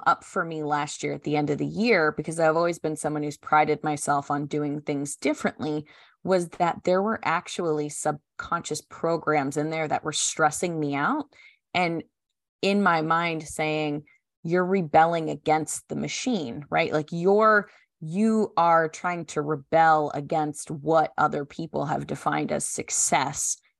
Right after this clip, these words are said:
on Instagram or wherever, and that you have to fight, like, you have to fight for what you believe in. And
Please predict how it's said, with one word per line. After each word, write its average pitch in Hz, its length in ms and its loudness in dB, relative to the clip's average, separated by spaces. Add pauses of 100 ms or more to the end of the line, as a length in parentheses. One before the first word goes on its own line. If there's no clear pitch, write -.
(220)
on 151 220 2
Instagram 160 1000 2
or 143 200 -4
wherever, 151 840 2 (420)
and 160 300 2
that 151 300 2 (680)
you 170 160 -4
have 180 280 -2
to 139 80 -10
fight, - 580 -2 (140)
like, - 180 -12
you 170 60 0
have 185 180 0
to 156 100 -6
fight - 600 -2
for 156 180 0
what 143 220 -2
you 147 100 -2
believe 135 400 -2
in. - 180 -6 (1160)
And 175 380 4